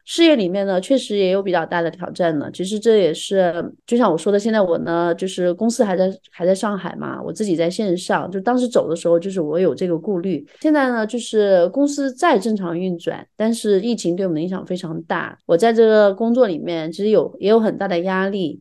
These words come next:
在，就是在里面去寻找一些新的项目啊，新的方向啊。这个呢，就是，是，是事业里面的一些，一些面临到的一些挑战吧。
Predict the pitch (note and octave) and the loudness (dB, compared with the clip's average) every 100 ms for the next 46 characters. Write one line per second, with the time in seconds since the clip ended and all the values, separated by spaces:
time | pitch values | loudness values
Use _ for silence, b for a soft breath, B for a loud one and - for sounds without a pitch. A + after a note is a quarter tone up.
0 | _ G#3 F#3+ F3+ F3 F#3+ - E3 E3 G3 | _ -2 0 0 -2 -6 -6 -4 0 0
1 | D3 F3 F#3+ F#3+ E3+ F3+ C#3+ E3 F3 E3+ | 0 -2 -2 -4 -4 -4 -6 -6 -2 -2
2 | F3 G#3+ G#3+ G3 A3 G3+ F#3 F3 E3+ E3 | -2 -2 -4 -2 -2 -2 -2 0 0 -2
3 | F3+ G3+ G3 G#3+ A3 A#3 G3+ E3 C#3+ D3 | -4 -6 -4 -4 -4 -4 -2 -2 -4 -8
4 | _ - C#4 G#3+ F3+ D#3+ D#3 F3+ - E3 | _ 0 2 2 2 0 -4 -8 -6 -2
5 | D#3+ D3+ - - - - - - F#3 - | -2 -2 -4 -6 -8 -14 -14 -8 -8 -4
6 | G#3 F#3+ A3 F#3+ D#3 D#3+ D3+ D3 C#3 D3+ | -4 -4 -2 0 -2 -6 -4 -4 -6 -8
7 | D#3+ C#3+ C#3+ C#3 - - F#3 F3+ F#3 F3+ | -2 -2 -2 -6 -14 -12 -6 -2 0 0
8 | D3+ E3 E3 D3+ C#3+ - D3+ - - E3 | -2 -2 -4 -4 -6 -8 -10 -14 -14 -12
9 | D#3+ - | -10 -12